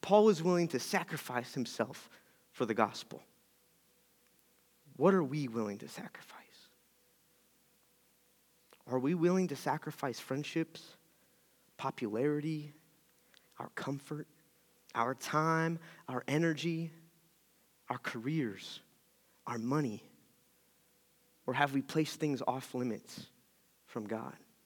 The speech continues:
We may say, "Lord, we believe you, but you can't take this from me.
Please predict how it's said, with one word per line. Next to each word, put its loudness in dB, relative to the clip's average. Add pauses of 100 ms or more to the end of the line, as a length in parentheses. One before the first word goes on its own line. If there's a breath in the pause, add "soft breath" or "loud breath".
(2250)
We -2
may 2
say, 2
"Lord, 6
we 6
believe 6
you, -2 (720)
but 2
you -4
can't -2
take 0
this 0
from -6
me. -14